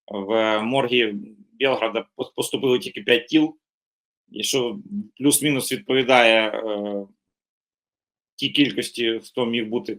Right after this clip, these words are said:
ну, хто міг керувати цим літаком, не більше. І що це посередковано підтверджує інформацію, що літак був вантажний, ну, ніяк не перевозив якихось там, е, осіб. І все це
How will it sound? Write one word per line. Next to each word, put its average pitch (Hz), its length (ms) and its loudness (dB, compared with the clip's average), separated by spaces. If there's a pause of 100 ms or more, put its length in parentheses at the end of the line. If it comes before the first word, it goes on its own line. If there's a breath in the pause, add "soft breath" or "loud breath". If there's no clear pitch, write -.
ну, 127 80 -12
хто 135 180 -2
міг 131 200 -4
керувати 127 480 4
цим 110 180 -6
літаком, 104 600 -6
не 123 140 -4
більше. 113 440 -4 (800)
І 147 120 -6
що 127 240 -2 (100)
це 127 300 -4 (240)
посередковано 139 640 0
підтверджує 127 460 0
інформацію, 131 480 -2
що - 160 -4
літак 117 280 2
був 120 140 0
вантажний, 123 540 2
ну, 107 120 -4
ніяк 120 340 -2
не 104 280 -6 (360)
перевозив 123 440 0
якихось 104 360 -8
там, 101 280 -6 (920 loud breath)
е, 101 640 -6 (200)
осіб. 104 440 -4 (580)
І 127 280 0
все 180 260 2
це 170 400 2